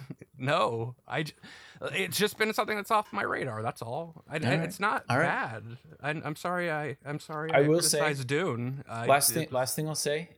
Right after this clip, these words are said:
Speaker 2: is, uh, I, I'd at least recommend you open the book and, like, read a couple pages and then tell me if it still <laughs> feels like young adult, 'cause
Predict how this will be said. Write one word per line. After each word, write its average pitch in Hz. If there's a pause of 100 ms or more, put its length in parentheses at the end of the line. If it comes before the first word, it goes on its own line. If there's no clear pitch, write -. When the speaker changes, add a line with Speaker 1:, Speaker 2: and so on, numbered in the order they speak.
(140)
Speaker 2:
is, 117
uh, 104 (920)
I, 139
I'd 160
at 170
least 160
recommend 131
you 123
open 113
the 123
book 151
and, 117
like, 104 (100)
read 120
a 113
couple 117
pages 120 (120)
and 110
then 110
tell 123
me 110
if -
it -
still 117
<laughs> -
feels 120
like 110
young 113
adult, 104 (360)
'cause 117